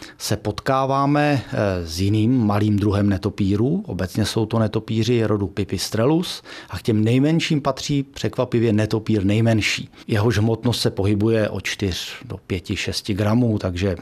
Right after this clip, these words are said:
velikost takového vlašského ořechu, rozpětí kolem patnácti centimetrů. A je to běžný netopír, se kterým se potkáme i uvnitř ve vnitřní zástavbě Brna.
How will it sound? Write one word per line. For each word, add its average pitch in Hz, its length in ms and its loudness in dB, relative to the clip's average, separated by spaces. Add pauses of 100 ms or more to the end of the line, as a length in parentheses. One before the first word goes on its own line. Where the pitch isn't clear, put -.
(120)
velikost 92 500 -6
takového 92 280 -6
vlašského 90 500 -4
ořechu, 101 520 -2 (180)
rozpětí 107 540 -2
kolem 95 260 0
patnácti 90 560 -6
centimetrů. 101 640 0 (460)
A 110 60 0
je 113 80 0
to 139 120 2
běžný 123 360 4
netopír, 117 400 0
se 107 140 -2
kterým 110 260 0
se 120 140 0
potkáme 113 560 0
i 110 440 0
uvnitř 107 520 0
ve 104 100 2
vnitřní 101 400 0
zástavbě 92 720 -2 (280)
Brna. 90 300 -6